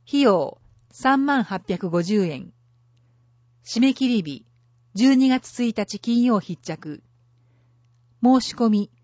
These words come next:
往復はがきに、一、口座名、二、郵便番号、住所、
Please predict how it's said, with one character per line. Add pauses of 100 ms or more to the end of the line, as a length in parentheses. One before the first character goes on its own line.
(480)
往
復
は
が
き
に、 (400)
一、 (240)
口
座
名、 (500)
二、 (220)
郵
便
番
号、 (240)
住
所、